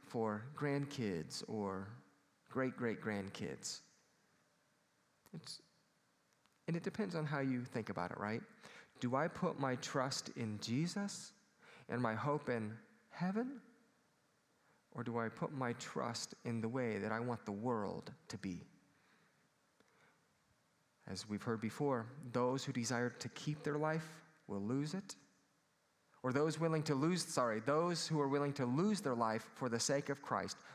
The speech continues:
will find it. But those who desire to keep their life will lose it. And there's in all of us, when we see where this woke agenda is coming into the world,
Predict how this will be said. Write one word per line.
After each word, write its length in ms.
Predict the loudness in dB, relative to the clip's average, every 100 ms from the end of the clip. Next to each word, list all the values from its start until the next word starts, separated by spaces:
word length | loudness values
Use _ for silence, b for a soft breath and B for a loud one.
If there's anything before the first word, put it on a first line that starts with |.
| B
will 100 | -6
find 400 | -2 0 0 0
it. 120 | -4 -8 B B B
But 120 | -2
those 280 | 2 2 2
who 100 | -2
desire 340 | -2 0 0 0
to 120 | -6
keep 320 | -6 -6 -4
their 120 | -6
life 360 | -6 -8 -10 -14 B B -8
will 160 | -4 -2
lose 240 | -2 -4
it. 80 | -8 -14 -20 _ B B B -4
And 140 | 2 4
there's 200 | 4 4
in 180 | 4 6
all 280 | 8 8
of 120 | 6 4
us, 180 | 4
when 120 | 4 4
we 100 | 4
see 480 | 4 6 6 6
where 500 | 6 6 6 6 4 0 B 2
this 180 | 2
woke 400 | 4 6 6 4 0
agenda 580 | 0 4 4 4 4 4
is 160 | 2
coming 340 | 2 2 2 2
into 240 | 2 2
the 80 | 0
world, 460 | 2 2 2 0